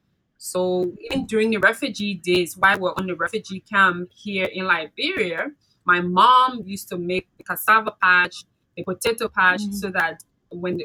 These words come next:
Speaker 1: we, we harvest that, we have food to eat. So we, we, we are part of that, uh, family of farmers. So there was, there's nothing I can do without, you know, being invested in that. So, um, I tried my best to be able to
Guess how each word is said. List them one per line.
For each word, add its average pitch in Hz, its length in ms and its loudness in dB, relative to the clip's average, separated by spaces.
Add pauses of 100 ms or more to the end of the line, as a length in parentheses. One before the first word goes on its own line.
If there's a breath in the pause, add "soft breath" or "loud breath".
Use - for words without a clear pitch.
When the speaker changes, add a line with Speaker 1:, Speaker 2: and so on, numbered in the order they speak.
Speaker 1:
we, 175 160 -6 (100)
we 175 240 -6
harvest 202 360 0
that, - 120 -6
we 180 140 -16
have 180 180 -2
food 208 160 -6
to - 180 -18
eat. 160 200 -16
So 196 140 -6
we, 190 360 -8
we, 180 340 -10 (200)
we 185 180 -6
are 180 60 -6
part 156 260 0
of 170 140 -16
that, 180 240 0 (120)
uh, 165 280 -12
family 185 240 -2
of - 100 -18
farmers. 165 540 -8 (260 loud breath)
So 196 400 -4
there 208 140 6
was, - 240 -2
there's 202 180 -2
nothing 226 340 -2
I 190 80 -2
can 190 200 -8
do 180 80 -8
without, 180 480 0 (320)
you 165 140 -20
know, 165 200 -10
being 175 320 -4
invested 170 480 -14
in 160 160 -14
that. 160 280 0 (320 soft breath)
So, 185 420 -2 (280)
um, 165 380 2 (100)
I - 100 4
tried 247 680 4
my 180 160 -2
best 180 480 0
to 175 260 -8
be 180 140 -10
able 180 200 -8
to 156 360 -16